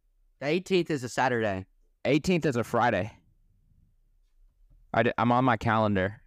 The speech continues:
Speaker 2: That's when we have our game, but you won't say anything. Are you sure it's not a Saturday?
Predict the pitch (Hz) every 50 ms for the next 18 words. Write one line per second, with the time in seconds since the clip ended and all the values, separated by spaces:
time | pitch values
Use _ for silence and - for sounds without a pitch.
0 | _ _ - - _ _ _ _ - - _ _ _ - - - _ - - -
1 | - 143 131 127 120 120 113 110 107 104 101 101 92 98 95 92 95 98 - 95
2 | 87 - - _ - - - - - - - - - - - - - - - -
3 | 92 98 104 101 - - - 95 95 95 95 - - 95 95 95 - - - -
4 | - _ - - - - - - - - _ - - - - - - - - -
5 | - - - - - - - - - - - - - - _ - - - - -
6 | - - - - - - _ _ - 107 123 127 - - 127 147 156 - 165 147
7 | 135 117 - - 98 101 107 127 143 160 160 165 151